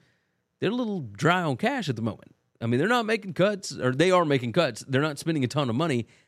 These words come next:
Uh, there's the C F P, N B A, and U F C deals coming up that they're gonna have to spend on. So are they just gonna say, "Nah, we're good with what we got"? Like, who's to say? But if E S P N says that they're paying more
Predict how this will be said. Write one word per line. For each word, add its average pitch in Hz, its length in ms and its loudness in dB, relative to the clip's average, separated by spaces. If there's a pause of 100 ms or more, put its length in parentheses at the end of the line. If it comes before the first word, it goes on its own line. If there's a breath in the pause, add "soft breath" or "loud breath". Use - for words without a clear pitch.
(140 soft breath)
Uh, 113 260 0
there's 123 220 0
the 113 80 -2
C 170 180 2
F 135 140 -2
P, 147 260 0
N 143 120 0
B 135 180 2
A, 127 100 0
and 143 240 -2
U 127 140 4
F 113 100 2
C 131 220 -6
deals 120 240 0
coming 117 260 0
up 107 200 -2 (360 soft breath)
that 113 240 0
they're 120 80 4
gonna 135 140 2
have 120 120 0
to - 60 -14
spend 175 280 -2
on. 110 260 -4
So 117 460 2 (720 soft breath)
are 110 120 -2
they 120 300 0 (240)
just 131 260 -4
gonna 123 160 0
say, 113 180 -2
"Nah, 117 340 0
we're 120 160 -2
good 120 180 0
with 113 120 0
what 107 120 -2
we 107 80 -10
got"? 123 280 -2 (680)
Like, 117 120 2
who's 202 240 2
to 117 80 -2
say? 165 280 2
But 117 280 -2 (720)
if 131 160 0
E 262 80 2
S 240 160 2
P 185 140 -2
N 180 120 2
says 160 260 0
that 120 60 -6
they're 131 140 2
paying 143 300 0
more 170 320 0